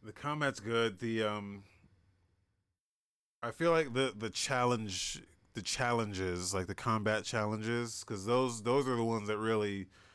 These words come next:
force you to kinda get creative with your, your move set. 'Cause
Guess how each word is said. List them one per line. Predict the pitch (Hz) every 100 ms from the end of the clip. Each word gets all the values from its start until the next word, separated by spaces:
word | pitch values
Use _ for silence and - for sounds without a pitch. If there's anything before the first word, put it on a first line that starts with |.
| -
force | _ - 120 113 -
you | 104
to | 98
kinda | 123 104 95
get | 90 101
creative | - 120 101 101 101 95
with | 98 104 98 -
your, | 98 92 95
your | 95
move | 92 107 104
set. | - 120 113 - - _ _ _ _ _ _ _ _ _ -
'Cause | 98 90 87 - -